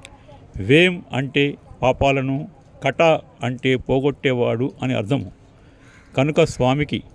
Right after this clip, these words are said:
వెంకటేశ్వరుడు అని స్వయముగా నారదుడే నామకరణం చేసి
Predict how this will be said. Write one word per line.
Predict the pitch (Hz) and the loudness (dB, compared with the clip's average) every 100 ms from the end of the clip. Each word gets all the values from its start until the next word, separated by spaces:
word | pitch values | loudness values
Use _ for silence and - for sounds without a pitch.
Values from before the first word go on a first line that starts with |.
| - - - - | -20 -20 -20 -12
వెంకటేశ్వరుడు | - 123 170 165 170 160 143 147 131 131 120 - - - - - - - - - | 0 4 4 4 2 2 0 0 0 2 0 -2 -16 -20 -20 -20 -20 -20 -18 -4
అని | 139 135 | 0 0
స్వయముగా | - 131 151 156 143 | 2 4 4 4 4
నారదుడే | 107 120 135 139 135 - - - | 4 0 0 2 0 0 -14 -8
నామకరణం | 120 131 127 131 127 | -4 -2 -2 -2 -2
చేసి | 113 110 180 | -2 -2 -4